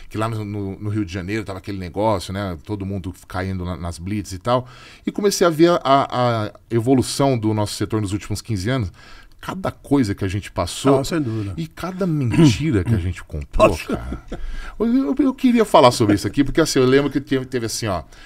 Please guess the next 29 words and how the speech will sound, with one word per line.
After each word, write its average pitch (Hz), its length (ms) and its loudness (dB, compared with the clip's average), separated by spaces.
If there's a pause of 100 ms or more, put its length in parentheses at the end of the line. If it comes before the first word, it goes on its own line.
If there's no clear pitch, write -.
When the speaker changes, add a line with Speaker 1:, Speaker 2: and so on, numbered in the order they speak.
(120)
Speaker 1:
"Agora 160 460 2
é, 139 320 0
é 135 60 -2
definitivo, 123 760 0
Sinotruc 175 640 0
terá 180 300 10
<coughs> - 0 -
fábrica, 127 640 4 (320)
é, 104 200 0
em 95 80 -2
Santa 135 280 -2
Catarina." 101 720 0 (380)
A, 110 380 4
a 117 40 4
gente 147 320 0
foi 127 540 4
lá 110 320 4
pro 143 100 -2
Rio 127 120 2
Grande 113 200 -2
do 104 120 -6
Sul, 131 260 0
na, 101 400 0
na, 90 520 -2
num 98 180 -4
terreno 101 400 -2
lá 101 100 2
em 101 60 -2
Guaíba, 90 560 -2